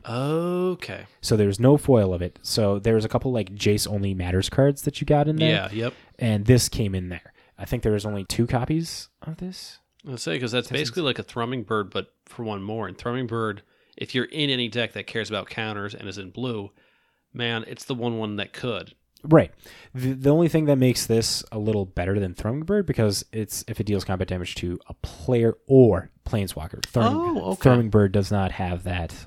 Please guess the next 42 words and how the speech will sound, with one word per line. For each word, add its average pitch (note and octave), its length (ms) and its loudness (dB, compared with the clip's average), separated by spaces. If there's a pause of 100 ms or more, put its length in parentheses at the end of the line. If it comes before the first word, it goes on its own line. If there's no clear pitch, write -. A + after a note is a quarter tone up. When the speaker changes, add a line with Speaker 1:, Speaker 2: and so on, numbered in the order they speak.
(140)
Speaker 2:
on F2+ 180 -8
it E2+ 200 -6
as F2+ 200 -10
well. G2+ 160 0
But C#3 180 0
it's C#3+ 140 -4
like, C#3+ 300 -2 (340)
for D3+ 140 6
one D3+ 180 8
more D#3 160 10
mana, B2+ 260 6
is A2+ 200 0
that G2+ 200 0
worth F#2 240 0
it? D3 220 -2 (280)
Speaker 1:
Probably E3 340 0
not. A#2 400 2 (240)
But F3+ 400 4
at D3 80 -4
the - 80 -12
same D#3 260 -2
time, C#3+ 380 0
if - 200 -6
you're C3 120 0
in C3 140 -4
a A#2+ 420 -4 (240)
deck B2+ 180 -2
that A2+ 120 -6
uses A#2 260 -4
Thrumming B2+ 340 -4
Bird, E3+ 320 -2 (680)
I D3+ 140 4
could D#3+ 200 2
re-, D3+ 220 2
I C#3+ 100 0
mean, C3 220 2
I C3 180 -2
actually, - 260 -8 (300)
I D#3 80 6
run E3+ 140 4
a C3+ 40 2
Varel B2 560 0